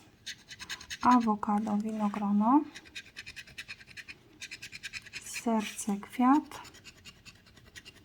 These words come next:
moneta, balsam. Jest dolar, poszukiwany dolar, a dolar nam mnoży razy pięć. No pięknie. A tak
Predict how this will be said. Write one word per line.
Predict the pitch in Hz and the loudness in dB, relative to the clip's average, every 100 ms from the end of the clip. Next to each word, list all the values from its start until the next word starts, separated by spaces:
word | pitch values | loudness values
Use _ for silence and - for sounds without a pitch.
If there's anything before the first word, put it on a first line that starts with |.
| - - - - - | -20 -20 -20 -20 2
moneta, | 233 247 220 208 202 196 202 202 - | 6 6 6 4 2 -2 -2 -2 2
balsam. | 208 202 202 - - 202 202 202 - - - - - - - - - | 4 4 2 0 -4 2 2 2 -4 -20 -20 -20 -20 -20 -20 -20 2
Jest | 220 226 214 | 8 10 8
dolar, | 202 220 202 196 214 226 - - - | 8 10 10 10 6 0 -10 -6 2
poszukiwany | 220 - 226 - 214 233 233 220 | 2 4 0 2 6 10 10 10
dolar, | 208 208 196 196 - | 6 2 2 0 0
a | 220 | 0
dolar | 208 226 233 226 226 | 4 6 8 6 6
nam | 214 208 208 208 | 6 8 8 8
mnoży | 214 214 214 220 214 220 - - - - - | 6 4 4 4 4 2 -4 -20 -20 -20 -2
razy | 208 202 202 220 | 4 6 6 2
pięć. | 208 233 214 202 202 - - - _ - | -2 2 6 6 4 -2 -12 -18 _ -8
No | 214 208 208 | -4 -2 -4
pięknie. | 208 214 208 202 - 202 202 - - - - - - - | -4 -2 -2 -2 -2 0 0 -2 -18 -20 -18 -18 -20 -2
A | 226 | -2
tak | 220 254 254 | 4 2 2